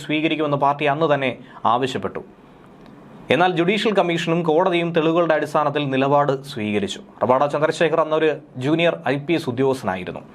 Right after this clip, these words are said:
റവാഡ ഉത്തരവാദിയാണെന്ന് യാതൊരു തെളിവുമില്ല, ഗൂഢാലോചനയിലും പങ്കില്ല. മന്ത്രി എത്തുന്നതുവരെ ടൗൺ ഹാൾ ശാന്തമായിരുന്നു. മന്ത്രിയുടെ ഒപ്പം എത്തിയ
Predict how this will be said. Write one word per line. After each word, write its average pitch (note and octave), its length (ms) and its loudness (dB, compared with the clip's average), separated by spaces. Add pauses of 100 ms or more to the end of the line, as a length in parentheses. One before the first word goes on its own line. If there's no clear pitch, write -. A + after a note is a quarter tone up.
(640)
റവാഡ E3+ 220 4 (100)
ഉത്തരവാദിയാണെന്ന് F#3 720 2
യാതൊരു D#3+ 260 2 (100)
തെളിവുമില്ല, B2+ 440 2 (100)
ഗൂഢാലോചനയിലും D3 720 2
പങ്കില്ല. A#2 300 -2 (500)
മന്ത്രി E3+ 300 2
എത്തുന്നതുവരെ F3+ 500 2 (120)
ടൗൺ D#3 260 2
ഹാൾ F3 120 2 (140)
ശാന്തമായിരുന്നു. A#2 680 -2 (180)
മന്ത്രിയുടെ C#3+ 320 2
ഒപ്പം F#3 240 0
എത്തിയ D#3 180 0